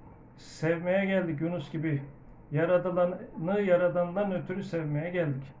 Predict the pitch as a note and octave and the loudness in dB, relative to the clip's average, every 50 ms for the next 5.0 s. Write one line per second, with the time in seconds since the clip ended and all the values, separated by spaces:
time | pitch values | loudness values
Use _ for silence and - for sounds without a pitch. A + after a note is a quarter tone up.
0 | - - - - - - - - - - - - - - - - - - - - | -20 -20 -20 -20 -20 -20 -20 -20 -20 -20 -20 -20 -20 -20 -20 -20 -20 -20 -20 -20
1 | - - - - - E3 D3+ F3+ G3+ G3 G3 F#3+ F#3 - - - F3 E3+ D#3+ D#3 | -20 -20 -20 -6 -2 2 4 4 4 4 0 -2 -4 -4 -4 -6 -4 -4 -4 -4
2 | D3+ E3+ F3 F#3 F3+ F3 - - - D3 D3+ E3 E3 C#3+ - F3 D#3 C#3 - D#3+ | -4 -2 0 0 -2 -2 -4 -2 0 2 2 2 2 0 -4 -4 -6 -4 -4 -2
3 | D#3+ D#3+ D#3+ D3 E3 E3 E3 E3 D#3+ - - - - - - - - - - - | -2 -2 -2 -2 -2 -2 -2 -4 -6 -10 -14 -20 -20 -20 -20 -20 -20 -20 -20 -20
4 | - - - - - - - - - - D3 D3 D3 D3 C#3+ C#3+ C#3 C#3 C#3 | -20 -20 -20 -20 -20 -20 -20 -20 -8 -2 0 2 4 4 6 6 6 6 4